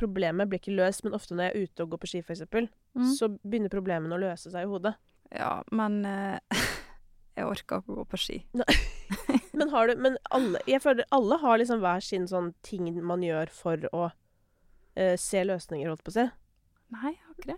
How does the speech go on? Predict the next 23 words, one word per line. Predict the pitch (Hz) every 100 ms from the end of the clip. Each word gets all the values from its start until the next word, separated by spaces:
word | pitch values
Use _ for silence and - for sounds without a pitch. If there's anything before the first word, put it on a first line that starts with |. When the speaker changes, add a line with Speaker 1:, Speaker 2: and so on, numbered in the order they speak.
| -
Speaker 1:
Nei, | 269
du | 302
har | 294
ikke | 370
det, | 330
nei. | 233 - _ _ _ _ _ _ _ _ _ _ _ _
Speaker 2:
Har | 294 285
ikke | 202 240
det | 339
i | 339
det | 277
hele | 269 -
tatt. | 262 330 -
Speaker 1:
Nei. | 330 339 - - -
Speaker 2:
Det | 285 277 277 277 294 311 _ 233
er | 220 202
jo, | 214 208 208
eh, | 208 214 214 226 226 - _ _ _ -
men, | 247 262 254 254 240 _ _ _ _ _ _ _ _ _ _ _ - - -
eh, | - 262
det | 240 254
er | 240
ikke | - 262